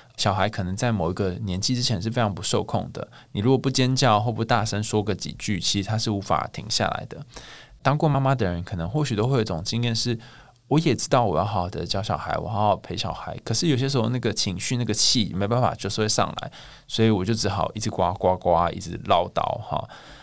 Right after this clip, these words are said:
我也没有其他的方法，而且我问其他人，其他好像也都是这样子教小孩的，似乎好像没有一个不呱呱呱的方式。我们镜头转换一下，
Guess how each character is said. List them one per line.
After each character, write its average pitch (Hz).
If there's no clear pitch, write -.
我 113
也 113
没 104
有 101
其 87
他 87
的 82
方 85
法， -
而 -
且 120
我 92
问 135
其 107
他 107
人， 98
其 -
他 104
好 95
像 104
也 92
都 104
是 107
这 -
样 101
子 90
教 85
小 -
孩 -
的， -
似 -
乎 175
好 151
像 131
没 127
有 98
一 82
个 92
不 -
呱 113
呱 110
呱 87
的 76
方 69
式。 -
我 -
们 95
镜 156
头 101
转 -
换 95
一 90
下， -